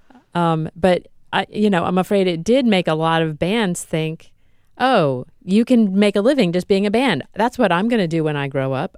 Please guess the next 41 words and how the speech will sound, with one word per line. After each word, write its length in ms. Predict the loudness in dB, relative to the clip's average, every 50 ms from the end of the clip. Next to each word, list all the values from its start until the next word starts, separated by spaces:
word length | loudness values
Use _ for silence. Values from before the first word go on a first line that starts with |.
| _
I'm 160 | -4 -4 -2 -2
gonna 180 | -2 -2 -2
be 100 | -2 -2
in 100 | -2 -4
a 40 | -2
band 380 | -2 -2 -2 -2 -2 -4 -4 -6
and 120 | -6 -6
I'm 120 | -6 -6
gonna 280 | -4 -6 -6 -6 -8 -12 _ _ -20
live 320 | -16 -8 -6 -6 -4 -4
on 180 | -4 -4 -4 -6
it 140 | -8 -10 -10
and 100 | -8 -6
I 60 | -6 -4
won't 220 | -4 -4 -4 -6
have 140 | -6 -8 -6
to 60 | -6
have 120 | -6 -6 -4
another 280 | -6 -8 -8 -8 -8 -8
job." 380 | -8 -8 -8 -8 -10 -12 -14 -18 _ -20 -20 -20 -20 -20 _ _
And 340 | -8 -6 -4 -4 -6 -6 -10 _ _ _ _ _ _ _ _ _ _ _ _ _ _ _ _ _ _ _ _ _ _ _ _ _
where 260 | -8 -4 -2 -2 0
we 120 | 0 0
are 160 | 0 0 0 0
right 200 | 0 -2 -2 -4
now 260 | -4 -4 -4 -4 -6
sort 320 | -8 -6 -4 -4 -2 -2
of 140 | -4 -4 -4
reminds 440 | -4 -4 -4 -4 -6 -6 -8 -10 -10
me 200 | -10 -8 -6 -6
of 100 | -6 -6
how 180 | -6 -6 -6
things 340 | -6 _ -6 -6 -6 -8 -8
were 500 | -8 -4 -4 -2 -2 -4 -4 -6 -10 -12 -16 -20 -20 -20 -20 -20 -14
when 200 | -8 -6 -4 -2
Mac 220 | -2 -2 -4 -4
and 100 | -4 -4
I 80 | -4 -6
started 320 | -6 -6 -6 -6 -6 -6
the 80 | -6 -6
label. 460 | -4 -4 -4 -6 -8 -10 -12 -14 -18